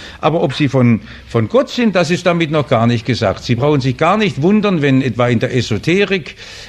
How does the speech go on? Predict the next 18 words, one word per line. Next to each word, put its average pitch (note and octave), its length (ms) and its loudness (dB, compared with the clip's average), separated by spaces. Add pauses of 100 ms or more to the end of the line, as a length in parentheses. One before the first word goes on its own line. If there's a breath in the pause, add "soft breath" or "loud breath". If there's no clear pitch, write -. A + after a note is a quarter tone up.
äh, A2 460 0 (460)
auch F2 420 -4
Heilungswunder F3+ 720 0
heute D#3+ 260 0
angeboten D3 640 0
werden. C#3 320 0 (300 loud breath)
Das D3 160 -2
macht G3+ 260 0
mich F#3+ 240 -2
übrigens F#3+ 360 0
auch D3 180 -2
sehr, F#3+ 260 0
sehr F3+ 220 0
skeptisch E3+ 720 -4
in A#2+ 140 2
der B2 100 2
ganzen B2+ 460 0
Frage, D#3+ 540 0